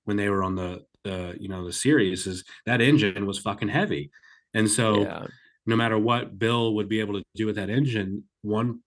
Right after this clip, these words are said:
Speaker 1: thing that they really struggled with was, you know, weight. So I wonder
Speaker 2: Yeah.
Speaker 1: if it could be the same thing, um, you know, with these twins is
Speaker 2: Yeah, and he
Speaker 1: just
Speaker 2: had a
Speaker 1: the
Speaker 2: couple decent
Speaker 1: engine weight.
Speaker 2: results too. Like, he had a,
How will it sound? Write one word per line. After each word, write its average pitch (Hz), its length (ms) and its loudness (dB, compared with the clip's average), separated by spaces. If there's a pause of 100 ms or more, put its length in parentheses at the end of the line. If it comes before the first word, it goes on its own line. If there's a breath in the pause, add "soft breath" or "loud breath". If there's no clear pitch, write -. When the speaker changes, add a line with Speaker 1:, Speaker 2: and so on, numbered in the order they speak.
Speaker 1:
thing 107 180 0
that 110 100 -4
they 98 120 0
really 95 300 0
struggled 110 500 2
with 87 260 -6 (180)
was, 90 540 -2
you 110 80 -2
know, 92 120 -4
weight. 92 480 0 (100)
So 90 360 -6 (260 loud breath)
I 98 60 -2
wonder 110 220 6
Speaker 2:
Yeah. 113 60 0
Speaker 1:
if - 60 -2
it - 140 2
could 98 180 -2
be 107 200 4
the 104 200 -2
same 120 460 -2
thing, 160 420 -2 (140)
um, 95 400 -4 (340)
you 101 120 -10
know, 92 80 -8
with 92 180 -12
these - 160 -4
twins 117 540 -6 (260)
is 90 300 -8
Speaker 2:
Yeah, 180 120 8
and 165 80 8
he 196 60 10
Speaker 1:
just 233 80 10
Speaker 2:
had 208 100 6
a - 20 -6
Speaker 1:
the - 20 2
Speaker 2:
couple 135 260 6
decent 120 320 4
Speaker 1:
engine 117 100 2
weight. 110 60 2
Speaker 2:
results 110 460 2
too. 120 340 2
Like, 107 280 0
he 113 240 -8
had 113 220 0
a, 92 440 -4